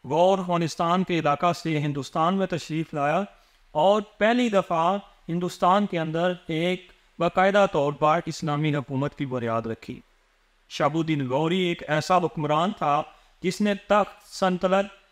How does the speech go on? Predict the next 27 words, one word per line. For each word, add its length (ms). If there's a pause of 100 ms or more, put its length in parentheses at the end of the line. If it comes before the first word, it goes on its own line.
(160)
या 160
हुकूमत 500
की 120
खातर 480
अपने 260
किसी 280
भाई 280
का 140
कत्ल 280
नहीं 220
किया, 300 (440)
बल्कि 280
हमेशा 540
सारी 340
ज़िंदगी 540 (340)
एक 380
वफादारी 580
के 100
साथ 400 (220)
और 320 (140)
अपने 300
भाई 280
से 220
मोहब्बत 420
भरी 200
ज़िंदगी 300
गुजारी। 400